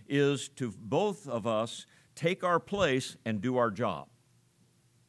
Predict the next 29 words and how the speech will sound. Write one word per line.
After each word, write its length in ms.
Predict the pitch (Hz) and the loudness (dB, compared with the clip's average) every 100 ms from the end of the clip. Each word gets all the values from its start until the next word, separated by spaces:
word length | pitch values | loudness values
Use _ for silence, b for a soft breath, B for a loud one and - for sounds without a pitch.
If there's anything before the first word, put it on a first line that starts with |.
| _ b b b b b b b - | _ b b b b b b b -6
I 120 | 110 | 0
always 260 | 127 160 | 2 2
remember 360 | 147 139 143 131 | 2 2 2 2
this 240 | 117 123 | 0 -2
illustration. 600 | 127 123 - 139 107 - | 0 -2 0 0 0 0
I've 180 | 92 113 | -2 -2
probably 380 | - 120 107 107 | -2 -4 -2 -2
given 280 | 92 113 107 | -2 -2 -2
it 160 | 107 - | -6 -4
to 80 | |
you 320 | 107 117 113 98 - | -2 0 -2 -4 -8
before, 520 | 95 - 131 101 87 B B B | -10 -4 -2 0 -2 B B B
but, 320 | - 101 98 107 | -6 -4 -4 -2
uh, 160 | 98 | 0
old 320 | 107 131 143 - | 0 0 0 0
R 240 | 131 139 | 4 4
G 240 | 120 143 131 | 2 0 0
Lee, 260 | 127 104 | 0 0
the, 340 | 87 92 90 95 b b - | 0 0 0 -4 b b -10
the 160 | 95 | -10
preacher, 600 | - 139 131 - 120 113 | -6 -4 -4 -2 -2 -2
uh, 280 | 90 101 98 | -2 0 0
in, 320 | 98 98 95 | -2 -6 -6
uh, 360 | 85 90 87 85 | -6 -4 -2 -4
Bellevue 500 | 87 85 127 127 113 | -6 -2 0 0 -2
Baptist 460 | 101 113 113 107 101 | -2 0 0 -2 -6
in 140 | 104 | -4
Memphis, 340 | 104 120 113 98 | -2 -4 -6 -8
Tennessee, 600 | 127 113 104 127 107 | -6 -4 -4 -4 -4